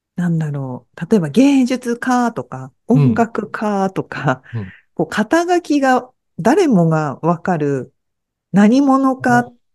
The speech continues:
Speaker 1: になることと思ってた時期があるんです。
Speaker 2: うん、うん。
Speaker 1: うん。例えばわかりやすいのは政治家になるとかね。
Speaker 2: そうですね。
Speaker 1: 例えばすごいわかりやすいじゃないですか。
Speaker 2: わかりやすいですね。肩書きもしっかりね、
Speaker 1: うん。
Speaker 2: あってね。
Speaker 1: そうそうそうそう。
Speaker 2: そこになるっていうのはありますね。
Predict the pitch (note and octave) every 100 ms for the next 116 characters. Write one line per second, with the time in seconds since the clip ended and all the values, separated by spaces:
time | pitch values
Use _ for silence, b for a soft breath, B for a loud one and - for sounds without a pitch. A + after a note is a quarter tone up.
0 | - F3+ G3 D3+ D3 F#3+ G#3+ G3+ - D#3+
1 | - D3 D3 C4 C4 C3 - - A3+ D4
2 | A#3+ D#3+ C#3 D3 C#3+ B2 B2+ B2 B2+ _
3 | D3+ D3 A2 G#2 - - G2 F#2+ _ _
4 | _ - F#3+ D#3 C#3 E3+ E3 C#3 E3 D#3+
5 | A3 G#3+ A#3 A3 C#3 G#3+ D4 B3 B3 A3
6 | G3+ F#3+ F3+ A#2+ - G3 E3+ - - C#3
7 | C#3+ - C4 D4 F3+ E3 G3+ A3 A3 A3+
8 | G3 D3+ D3 D3 C3+ G#2 F#2 G#2 B2+ C3+
9 | D3+ D3+ C#3+ C3 G#3+ - B2 F#2 B2 D3+
10 | - A#2+ - - D#4+ E4+ C#4 B3+ G#3 G#3
11 | G3 - E3 C#3+ C3 A#2 A#2 A2 F2+ _
12 | F#2 - E2+ E2 A#2 A#2+ G2+ F#2 F2+ E2+
13 | _ - A2 F#2